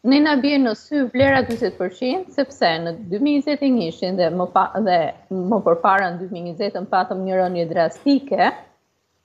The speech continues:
dhe këtu në këtë rast kishim problemin e hotelërisë, turizmit, për uljen e shpenzimeve dhe gjitha, por nuk është dy mijë njëzet e njëshi viti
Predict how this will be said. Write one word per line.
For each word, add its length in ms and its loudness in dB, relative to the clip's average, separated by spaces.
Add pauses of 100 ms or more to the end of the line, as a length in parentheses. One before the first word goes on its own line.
(180)
dhe 160 0
këtu 220 -6
në 160 0
këtë 100 0
rast 240 2
kishim 220 -4
problemin 500 -2
e 40 -4
hotelërisë, 680 2
turizmit, 800 2
për 220 6
uljen 340 2
e 60 -2
shpenzimeve 560 -2
dhe 160 2
gjitha, 360 2 (200)
por 140 4
nuk 200 2
është 460 -2
dy 120 -2
mijë 220 4
njëzet 300 0
e 80 2 (320)
njëshi 460 4
viti 340 2